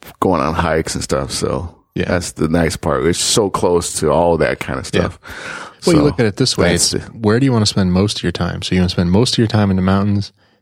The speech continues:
Speaker 2: and you wanna visit the city, right? Get the stuff that you want
Speaker 1: Mm-hmm.
Speaker 2: from the city, you know, when you want it, but
Speaker 1: Yep.
Speaker 2: you live out in the mountains. Or
Speaker 1: Yep.
Speaker 2: you, you know, you stay closer to the city like we are, and then you, you kind of escape to the mountains when you need to.
Speaker 1: Mm-hmm.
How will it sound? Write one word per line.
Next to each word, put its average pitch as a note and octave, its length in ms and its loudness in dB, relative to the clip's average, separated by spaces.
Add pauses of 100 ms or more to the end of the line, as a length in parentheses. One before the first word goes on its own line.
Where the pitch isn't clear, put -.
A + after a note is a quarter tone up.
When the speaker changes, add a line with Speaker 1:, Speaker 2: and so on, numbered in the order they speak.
Speaker 2:
and G#2 140 2
you G2+ 60 4
wanna F2+ 180 2
visit G#2 320 0
the C3 80 0
city, D3 440 2 (760)
right? F#2 240 0
Get G2+ 180 0
the G2 80 0
stuff G2 300 0
that G2 140 0
you F#2+ 160 0
want F#2+ 320 4
Speaker 1:
Mm-hmm. G2 60 -4
Speaker 2:
from G2 180 2
the F2+ 60 2
city, F#2+ 420 2 (340)
you A#2+ 140 2
know, F2+ 80 4
when F#2+ 260 4
you F#2 100 4
want F2+ 280 4
it, G#2 100 0
but F2 120 2
Speaker 1:
Yep. - 100 0
Speaker 2:
you F2 60 2
live F2+ 280 2
out F#2 260 -2
in F2 60 -2
the F2 80 0
mountains. F#2+ 480 -2 (720)
Or F#2+ 240 2
Speaker 1:
Yep. F2+ 100 2
Speaker 2:
you, F2+ 160 -2 (480)
you A#2 100 2
know, F2 80 0
you E2+ 140 2
stay F2+ 280 2
closer F2 240 0
to E2+ 80 0
the E2+ 80 -2
city F#2 240 0
like E2+ 200 0
we B2+ 160 4
are, F#2 220 2
and F2+ 100 2
then F2 120 4
you, E2+ 180 0
you F2 220 0
kind E2+ 220 0
of C#2+ 60 -2
escape A2 420 0
to G2 100 -2
the F2+ 80 0
mountains F2 400 2
when - 80 -12
you F2 80 -2
need F#2 220 4
to. - 260 -4 (600)
Speaker 1:
Mm-hmm. F#2+ 460 -4